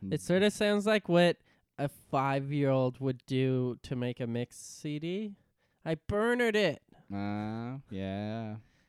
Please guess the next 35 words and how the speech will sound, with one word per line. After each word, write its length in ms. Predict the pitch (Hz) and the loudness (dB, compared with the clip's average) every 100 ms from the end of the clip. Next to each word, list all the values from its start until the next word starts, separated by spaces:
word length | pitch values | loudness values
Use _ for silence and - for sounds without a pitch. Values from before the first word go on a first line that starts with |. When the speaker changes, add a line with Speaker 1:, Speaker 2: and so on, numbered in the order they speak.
| _ _ _ _ _ - | _ _ _ _ _ -14
Speaker 1:
"Do 100 | - | -2
you 80 | 196 | 2
want 200 | 214 220 | 2 2
this 140 | 214 202 | 0 0
C 420 | - 214 214 220 | -2 -2 0 4
D? 60 | |
I 80 | 220 | 4
Bernard 540 | 170 - 170 196 202 185 | 2 0 0 2 2 2
it 140 | 151 | 0
for 180 | - 147 | 0 -2
you." 80 | 135 | 0
Speaker 2:
I 40 | |
like 180 | 120 123 | 2 0
this 160 | 131 127 | 0 -2
five-year-old 720 | - 127 123 127 120 120 123 | 0 2 4 2 2 2 2
who 40 | |
has 120 | 120 120 | 2 2
a 60 | |
mastery 600 | 117 117 117 113 - 113 | 0 0 -2 -2 0 2
of 220 | 113 110 110 107 120 113 | 2 0 -4 -8 -8 -8
s-, 200 | 120 - - 185 113 | -12 -16 -12 -8 -4
compact 760 | - - 156 143 135 135 127 117 | 0 4 4 4 2 0 0 0
disc 240 | 131 123 - | 0 -2 -4
technology. 680 | 131 113 117 110 110 104 104 | -2 2 2 2 0 0 2
Speaker 1:
Sup? 460 | 208 202 190 - - - - 156 - - | 4 6 4 2 -8 -16 -14 -10 -6 -2
Speaker 2:
<laughs> 1600 | 214 220 - 220 - - - - - - - - - 151 - _ | 2 2 0 -4 -8 -8 -14 -12 -14 -14 -20 -20 -16 -16 -16 _
Speaker 1:
Bernard 580 | - 202 196 190 180 165 | -2 2 2 2 0 0
this 280 | 170 156 - _ - | 0 0 -2 _ -6
disc. 400 | 165 165 - - - - - - - _ - - | -4 -4 -6 -14 -18 -18 -20 -20 -20 _ -8 -8
Speaker 2:
<laughs> 640 | - - - - - - | -8 -10 -14 -18 -6 -2
What's 240 | 156 170 | 2 2
on 220 | 185 170 | 4 2
this 100 | 175 180 | 2 0
disc, 340 | 175 214 - - 175 175 | 0 0 -2 -12 -20 -12
kid? 280 | - 170 | -6 -6